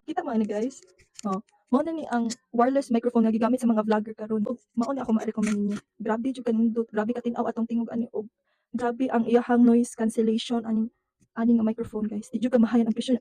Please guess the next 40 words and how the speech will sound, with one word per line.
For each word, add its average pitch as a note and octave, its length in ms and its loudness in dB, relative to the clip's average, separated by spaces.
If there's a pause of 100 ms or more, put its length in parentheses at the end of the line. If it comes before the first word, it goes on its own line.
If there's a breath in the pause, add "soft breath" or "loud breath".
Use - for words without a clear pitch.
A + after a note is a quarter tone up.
(140)
Kating B3 160 0
barato A3+ 320 4
ha, F#4+ 160 2
pila D#4+ 160 4
ra? C#4 160 4
Two A#3 80 2
hundred, B3 320 4
nine F#4 240 4
ra. E4+ 320 4
Two, E4+ 160 6 (160 loud breath)
duha D4+ 160 6
na F4+ 80 0
ka D#4 80 -2
microphone, C#4 480 -2
ay, - 80 -12
usa D4+ 240 0
ka C4 80 0
plug C4 160 0
and C4+ 160 0
play B3+ 240 4
nga A#3+ 80 2 (320 soft breath)
port C4+ 240 4
dihang A#3 240 4
dapitan. A#3 400 2 (160)
Kung D#4+ 160 -4
gipili D4 240 0
kay A3+ 160 2
I A#3+ 160 4
O C#4+ 160 2
S C4 160 4
man, A3+ 320 4
so, - 240 0
I, - 160 2 (240 loud breath)
kay D4+ 240 4
I - 320 -2
O F#4 80 6
S F#4+ 160 0
user F4 240 2
man D4+ 160 0
ta A3 240 2